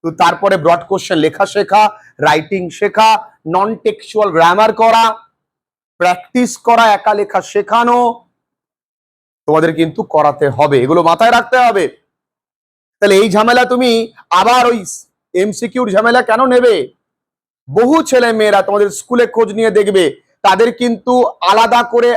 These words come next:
আবার পরীক্ষা দিতে হয়েছে। পাস করবার জন্য, জানো তো, তোমরা অনেকেই জানবে হয়তো। তাই এই, এই সেমিস্টারে এই এক মাসে একটু মন দিয়ে পড়লে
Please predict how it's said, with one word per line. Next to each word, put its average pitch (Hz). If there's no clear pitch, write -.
আবার 240
পরীক্ষা 233
দিতে 226
হয়েছে। 165
পাস 180
করবার 208
জন্য, 160
জানো 214
তো, 247
তোমরা 202
অনেকেই 202
জানবে 208
হয়তো। 165
তাই 180
এই, 190
এই 208
সেমিস্টারে 214
এই 220
এক 180
মাসে 226
একটু -
মন 277
দিয়ে 262
পড়লে 185